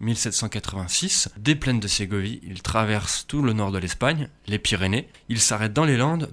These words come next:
pour la lutte. Donc la lutte, c'est l'accouplement. Et on s'arrête pour être sûr que, euh, les brebis prennent bien, euh, les béliers. L'été, euh, se passe bien et ils repartent vers le Périgord, vers le Limousin, puis l'Orléanais. Ils passent par Chartres, puis par Rambouillet. Ils arrivent,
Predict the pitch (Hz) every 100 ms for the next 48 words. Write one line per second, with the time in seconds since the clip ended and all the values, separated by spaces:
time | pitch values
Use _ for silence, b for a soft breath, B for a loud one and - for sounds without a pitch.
0 | - - 147 117 107 113 - - 92 92
1 | 98 135 - 113 113 123 107 - 113 123
2 | 117 87 - 123 131 117 - 95 131 -
3 | - 101 92 - 147 143 - - 123 131
4 | - 107 98 98 98 104 113 139 - -
5 | 117 117 104 104 113 117 101 98 95 101
6 | 110 98 80 - - 110 117 - 131 135
7 | - 101 95 - 135 120 107 - 90 98
8 | 110 139 208 - - 139 185 214 - -
9 | 120 107 107 120 - - - - - 147
10 | 143 127 110 101 113 160 - 107 143 139
11 | 107 151 135 104 104 113 - - - 139
12 | 131 123 117 101 95 101 165 - 143 120
13 | 160 151 - 131 - 123 120 - - -
14 | 127 120 107 107 101 104 123 101 95 123